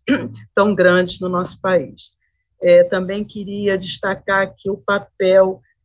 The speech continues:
o grande papel que o Instituto Ageu Magalhães desempenha na formação de quadros de saúde pública na região Nordeste e no Brasil como um todo.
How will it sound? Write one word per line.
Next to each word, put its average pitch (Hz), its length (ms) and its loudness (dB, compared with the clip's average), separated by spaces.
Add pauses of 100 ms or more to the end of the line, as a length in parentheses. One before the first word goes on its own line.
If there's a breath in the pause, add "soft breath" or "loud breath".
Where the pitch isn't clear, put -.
o 185 80 -8
grande 247 600 -2
papel 196 400 -2
que 196 80 -16
o - 20 -12
Instituto 190 400 -12
Ageu 185 280 -2
Magalhães 180 640 0
desempenha 190 1040 -2
na 175 140 -2
formação 175 920 -6 (560)
de 180 120 -12
quadros 185 580 -4
de 180 100 -16
saúde 175 540 -6
pública 202 720 -10 (340 soft breath)
na 196 300 -4
região 185 480 -4
Nordeste 202 1080 0
e 185 80 -2
no 190 120 -4
Brasil 175 560 0
como 170 240 -2
um 170 140 -12
todo. 131 320 -4